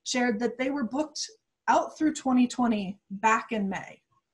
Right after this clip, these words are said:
So the ability for our system to deal with this big shock, as, as many of you know, um, was,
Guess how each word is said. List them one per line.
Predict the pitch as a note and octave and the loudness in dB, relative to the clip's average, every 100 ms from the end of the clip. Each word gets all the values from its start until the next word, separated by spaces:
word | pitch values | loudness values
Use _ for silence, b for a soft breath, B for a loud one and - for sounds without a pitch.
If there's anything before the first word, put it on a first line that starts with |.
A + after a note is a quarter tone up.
| _ _ | _ _
So | - | -4
the | A3+ B3+ | 0 0
ability | A3 D4+ F4+ F4 D#4 | 2 2 2 2 0
for | - A3+ G#3+ | 0 0 2
our | A3 | 0
system | - B3+ B3 A#3 A3 | 0 -4 -4 -2 0
to | A3 A3 | 2 -2
deal | G3+ B3+ C#4+ B3+ | 0 0 2 0
with | A#3 | -2
this | G3+ - | -6 -6
big | G3+ F#3+ | -6 -4
shock, | - G3 F#3 F3 _ - | -4 -2 -2 -4 _ -8
as, | G3 F#3+ - | -8 -8 -12
as | G3 F#3+ | -10 -4
many | G#3+ A#3+ | 0 0
of | A3 | 0
you | G#3 | -2
know, | F#3+ F3+ E3+ E3+ b b b E3+ | -4 -4 -8 -12 b b b -8
um, | F3 D3+ C#3+ _ _ _ _ _ _ _ - | -8 -8 -14 _ _ _ _ _ _ _ -10
was, | G3 F#3 - | -6 -4 -6